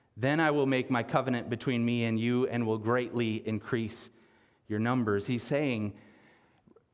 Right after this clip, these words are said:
you need to understand that while you wait, it's very important that you understand who you're becoming. You actually need to walk. This is a, a way that they would talk about kind of a,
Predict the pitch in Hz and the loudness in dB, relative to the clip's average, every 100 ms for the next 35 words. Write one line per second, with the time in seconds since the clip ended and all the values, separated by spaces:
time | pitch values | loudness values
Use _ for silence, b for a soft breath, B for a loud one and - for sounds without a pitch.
0 | _ _ _ - 113 156 190 196 180 170 | _ _ _ -8 -2 0 2 0 2 2
1 | 156 139 143 127 104 - 127 113 92 85 | 0 0 0 0 -2 -2 0 0 -4 -2
2 | 107 110 113 107 120 160 190 170 147 170 | -2 -2 -2 2 4 4 4 2 2 0
3 | 151 131 151 113 - - - - _ _ | 2 2 2 0 -8 -12 -14 -18 _ _
4 | _ b b b b - 120 123 139 165 | _ b b b b -6 -4 0 0 2
5 | 180 165 156 175 160 - 120 110 - - | 2 2 0 0 0 0 -4 -4 -10 -20
6 | - _ - 120 131 139 151 135 147 131 | -20 _ -4 -2 2 2 2 0 0 0
7 | 113 - 151 123 127 107 95 120 131 80 | 0 -2 -2 0 0 -2 -2 -2 -2 -4
8 | - - _ _ _ b b b b b | -12 -20 _ _ _ b b b b b
9 | b b 123 139 143 180 185 220 185 170 | b b -2 2 4 2 0 0 2 2
10 | 170 156 151 120 110 110 127 180 139 - | 2 2 -2 -2 -4 0 2 4 2 -2
11 | 151 147 147 135 123 117 123 117 131 143 | -4 -2 0 2 2 0 -2 2 0 0
12 | 135 127 117 - 143 - 123 110 - 123 | 0 0 -2 0 0 0 0 -2 0 0
13 | 110 104 | 2 0